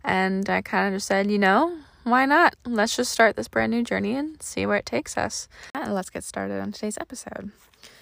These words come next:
So, it's December. Pretty much almost pretty close to the end of the month. We're in mid-December right now, which is crazy, which means twenty twenty-three is in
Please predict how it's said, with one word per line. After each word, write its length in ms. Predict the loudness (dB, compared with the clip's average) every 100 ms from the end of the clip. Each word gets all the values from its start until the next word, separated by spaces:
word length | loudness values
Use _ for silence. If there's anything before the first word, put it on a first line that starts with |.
| _ _
So, 480 | -8 -2 -2 -2 -10 -18 _ _
it's 180 | -4 -4
December. 520 | -6 -8 -8 -8 -10 -14 _ _ _ -20 _ _ _ _
Pretty 220 | -4 0
much 220 | 0 -2
almost 380 | -4 -4 -4 -8 -12 _
pretty 220 | -10 -6 -4
close 340 | -4 -4 -4
to 80 | -8
the 100 | -8
end 160 | -8
of 60 | -8
the 60 | -8
month. 320 | -6 -6 -10 -16 -20 -20 _ _
We're 120 | -2
in 120 | 0 2
mid-December 540 | 0 -2 -6 -6 -6
right 160 | -6 -6
now, 200 | -8 -8
which 200 | -12 -14
is 80 |
crazy, 420 | -12 -8 -8 -8 -10
which 260 | -12 -12
means 680 | -8 -8 -8 -10 -10 -12 -16 _ -20
twenty 280 | -10 -8 -6
twenty-three 560 | -4 -4 -4 -6 -4
is 120 | -4
in 320 | -4 -4 -4